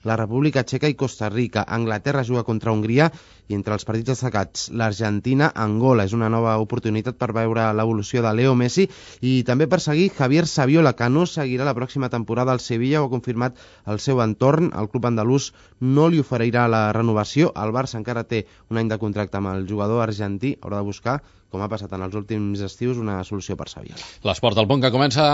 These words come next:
Speaker 2: el compte enrere de cara a aquest inici del Campionat del Món de Futbol. Cada dia us oferirem tota la informació que ens arribi des dels diferents punts de concentració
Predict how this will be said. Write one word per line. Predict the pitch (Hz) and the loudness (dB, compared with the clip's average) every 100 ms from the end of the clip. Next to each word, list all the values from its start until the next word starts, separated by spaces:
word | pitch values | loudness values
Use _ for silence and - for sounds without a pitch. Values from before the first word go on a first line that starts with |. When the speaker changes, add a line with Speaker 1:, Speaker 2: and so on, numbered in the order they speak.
| 143 | 2
Speaker 2:
el | 113 101 | 0 4
compte | 151 165 160 | 4 4 0
enrere | 131 131 170 156 131 | -2 -2 0 2 2
de | |
cara | 127 139 135 | 2 0 0
a | |
aquest | 139 127 | 0 0
inici | 123 127 139 | 0 0 0
del | 127 | 0
Campionat | 110 107 110 120 | 0 0 0 0
del | 113 113 | 0 2
Món | 120 | 2
de | 107 | 0
Futbol. | 104 98 101 | 0 0 2
Cada | 95 92 | 0 0
dia | 101 | 0
us | 95 | 0
oferirem | 92 98 95 98 95 | -2 -2 0 0 0
tota | 127 110 | -2 -2
la | 107 | -6
informació | 101 104 92 110 | -4 -6 -4 -6
que | 107 104 | -6 -6
ens | 95 90 | -6 -6
arribi | 95 110 101 95 | -4 -2 -2 -2
des | 82 | -4
dels | 87 85 87 | -8 -8 -8
diferents | 104 113 101 | -8 -8 -6
punts | 113 101 | -4 -4
de | 92 | -4
concentració | 92 95 87 87 98 101 | -4 -4 -4 -6 -2 -2